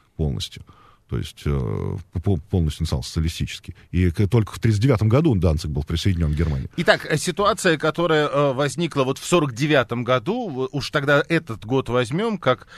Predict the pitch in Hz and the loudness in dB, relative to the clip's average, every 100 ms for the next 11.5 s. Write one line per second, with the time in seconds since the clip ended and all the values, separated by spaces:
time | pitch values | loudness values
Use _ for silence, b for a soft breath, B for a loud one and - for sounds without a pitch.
0 | B 135 127 113 - 147 202 156 151 135 | B 0 2 2 -2 -2 0 -2 -2 0
1 | 135 156 202 156 - 143 139 143 208 202 | 2 2 2 -2 -2 -4 0 2 2 2
2 | 170 147 135 131 131 143 - 143 117 104 | 2 0 0 0 2 0 0 -2 0 0
3 | 76 180 208 - 185 143 180 147 127 123 | -2 -4 -6 -2 0 4 6 6 4 0
4 | - 127 139 180 202 - 202 104 160 - | 0 -2 0 0 -2 -4 -2 2 2 2
5 | 175 139 196 - 160 147 135 - 123 131 | 0 4 2 4 0 2 0 2 2 2
6 | 170 - - 185 180 233 - 143 135 113 | 2 -2 -2 0 0 -2 -6 2 2 2
7 | - - 143 135 B B - 151 156 143 | -4 2 4 4 B B -2 2 4 4
8 | 135 - 139 139 151 139 127 - B - | 2 -2 -4 -2 0 0 0 -4 B -2
9 | 151 139 127 147 143 135 139 139 - 131 | 2 2 0 0 4 4 4 0 -2 0
10 | 123 131 143 139 147 139 139 95 185 151 | 4 6 6 6 6 6 6 6 0 -2
11 | 117 123 113 120 110 | 0 0 -2 -2 -4